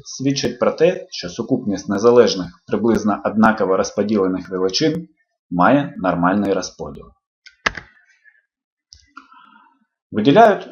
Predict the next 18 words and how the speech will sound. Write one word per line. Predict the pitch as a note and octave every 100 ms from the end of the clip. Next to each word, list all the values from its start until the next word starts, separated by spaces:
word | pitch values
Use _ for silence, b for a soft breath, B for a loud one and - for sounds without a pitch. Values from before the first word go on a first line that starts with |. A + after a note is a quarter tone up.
| -
дві | A2 G#2 C#3 E3+
величини, | A#2+ A#2 A#2 A2 C3 G#3+ -
що | - A#2+
характеризують | A#2 A2 - A#2 A2+ D3+ C#3+
мінливість | A2+ A#2+ A2+ G#2 G#2+ A#2+ - _
або | - A2 B2
розкид, | B2+ G#2 A#2 - F2+ D#2
діапазон | F#2+ G#2 G#2 G#2 G2+ F2
значень | E2+ G#2+ C#3 B2 G#2+
розподілу | G2 - G#2 F2+ F2+ F2
даних | E2 E2 E2 E2
щодо | - G#2+ A2+
середнього. | - G2 F2+ - - - - - _ _ _
Це | - A#2+ G2+ -
дисперсія | G2 G#2 - A#2+ D#3+ - G2 E2+ E2+ - _ - B2 E3 - - -
та | A#2 B2
стандартне | - F#2+ F#2 G#2+ A#2 G2
відхилення. | G2+ - - E2+ D2+ - -